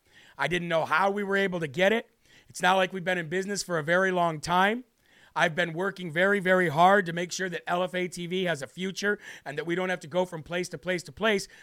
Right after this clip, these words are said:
because they are selling the building we are in now. And I didn't want to have to go rent another building or rent another spot and then have the same thing happen a year from now.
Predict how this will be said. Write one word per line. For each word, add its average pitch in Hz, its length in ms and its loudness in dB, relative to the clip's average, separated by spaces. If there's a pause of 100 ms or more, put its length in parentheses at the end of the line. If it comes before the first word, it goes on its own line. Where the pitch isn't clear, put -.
(100)
because 165 280 -8
they 180 160 -2
are 175 80 -2
selling 214 400 -2
the 190 80 -4
building 180 380 -2
we 170 140 -2
are 165 140 2
in 156 200 -4
now. 127 340 2 (480)
And 143 80 -4
I 147 60 0
didn't 202 240 -4
want 196 160 0
to 190 60 0
have 190 100 0
to 180 80 -14
go 180 140 -2
rent 185 320 -4
another 180 300 -8
building 175 580 -4 (200)
or 156 80 -10
rent 190 260 -2
another 175 260 -2
spot 202 440 4 (200)
and 185 100 -6
then 196 120 -2
have 190 120 0
the 175 60 -6
same 208 260 -2
thing 190 160 -6
happen 180 340 -2
a 180 40 -4
year 180 240 -4
from 175 180 -6
now. 175 320 2